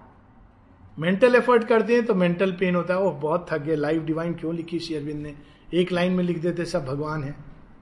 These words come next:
मेंटल पेन। <laughs> स्पिरिचुअल एफर्ट करते हैं तो वो दूसरे प्रकार का, "उफ,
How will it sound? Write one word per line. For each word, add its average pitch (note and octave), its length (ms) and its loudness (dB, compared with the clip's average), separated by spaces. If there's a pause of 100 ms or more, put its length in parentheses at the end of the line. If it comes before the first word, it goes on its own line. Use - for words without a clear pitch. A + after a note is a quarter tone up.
(600)
मेंटल C#3+ 360 -4
पेन। E3 360 -4 (300)
<laughs> - 20 -10 (1300)
स्पिरिचुअल B3 520 6
एफर्ट A#3 280 4
करते A#3+ 360 4
हैं C4 360 2 (220)
तो F3+ 80 -2
वो F3+ 80 4
दूसरे E3+ 380 6
प्रकार F#3+ 360 2
का, F3+ 120 -2
"उफ, F#3+ 400 0